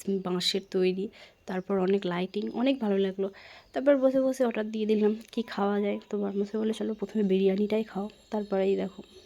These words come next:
এরা দুজন বসে বসে গল্প করছে। আমার মেয়ে তো একের পর এক অর্ডার দিচ্ছে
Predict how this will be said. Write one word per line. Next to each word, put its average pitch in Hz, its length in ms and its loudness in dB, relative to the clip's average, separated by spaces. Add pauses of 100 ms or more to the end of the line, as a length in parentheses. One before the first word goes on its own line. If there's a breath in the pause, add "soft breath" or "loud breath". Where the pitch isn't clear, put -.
(140)
এরা 208 180 2
দুজন 202 280 2
বসে 202 160 0
বসে 208 240 0
গল্প 196 360 -2
করছে। 202 340 -4 (360 loud breath)
আমার 220 260 -2
মেয়ে 190 240 8
তো 240 120 2
একের 214 440 2
পর 233 240 0
এক 196 260 0
অর্ডার 202 320 0
দিচ্ছে 202 320 -4